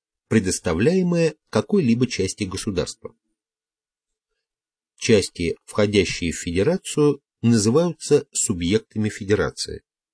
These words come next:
В случае объединения суверенных государств в постоянный союз с целью координации некоторых видов политической деятельности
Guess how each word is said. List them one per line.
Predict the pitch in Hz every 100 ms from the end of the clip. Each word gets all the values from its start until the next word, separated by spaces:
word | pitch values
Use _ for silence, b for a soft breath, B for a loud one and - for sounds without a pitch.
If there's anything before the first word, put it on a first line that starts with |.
| _ _ _ _ _ _ _ _ _ _ _ _ _ _ _ _ _ -
В |
случае | - 196 220 - 139 113 -
объединения | 110 107 110 110 117 107 92 85 82 80 _ -
суверенных | - 110 101 101 92 82 73
государств | 80 80 85 78 78 71 _ _ _ _ _
в | -
постоянный | 113 - 101 90 78 76
союз | - 82 76 110 - _ _ _ _ -
с | -
целью | - - 135 117 117 - -
координации | 113 107 113 117 104 - - 104
некоторых | 107 107 - - 104 101
видов | 107 92 87 - _ _ _ -
политической | 117 110 - 98 85 - 107
деятельности | 101 98 - 87 87 - 87